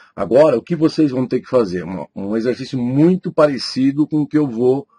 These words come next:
colocar na prova pra vocês.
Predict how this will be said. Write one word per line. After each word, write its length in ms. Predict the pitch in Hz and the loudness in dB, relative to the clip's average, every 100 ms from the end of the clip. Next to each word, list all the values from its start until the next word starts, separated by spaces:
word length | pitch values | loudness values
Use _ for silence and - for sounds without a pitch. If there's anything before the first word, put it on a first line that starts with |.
| _ _ _ _ | _ _ _ _
colocar 400 | _ 127 135 123 | _ -2 -2 -2
na 140 | 131 143 | -4 -4
prova 640 | - 110 107 117 113 127 _ _ _ _ _ _ | -2 2 2 2 0 -4 _ _ _ _ _ _
pra 140 | - 107 | -4 -2
vocês. 720 | 117 117 98 82 - - | 0 -2 -4 -6 -10 -20